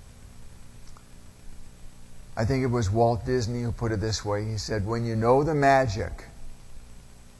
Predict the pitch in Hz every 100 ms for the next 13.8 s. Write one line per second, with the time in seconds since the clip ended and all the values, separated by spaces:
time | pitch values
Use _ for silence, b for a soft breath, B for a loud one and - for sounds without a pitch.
0 | - - 127 127 120 123 113 107 110 117
1 | 117 107 110 104 98 101 104 104 104 101
2 | 95 92 85 87 - - - - - -
3 | - - - B B B 117 110 135 202
4 | 226 208 196 196 196 - 165 143 135 135
5 | 131 135 135 131 131 123 156 175 185 180
6 | - - 185 190 190 156 113 90 82 -
7 | - - - - - - - - 123 117
8 | - 147 139 113 107 107 98 - 113 104
9 | 110 110 95 117 113 - 101 82 90 -
10 | - - - - - - - - - -
11 | - - - - - - - - - -
12 | - - - - - - - - - -
13 | - 104 120 - - - 87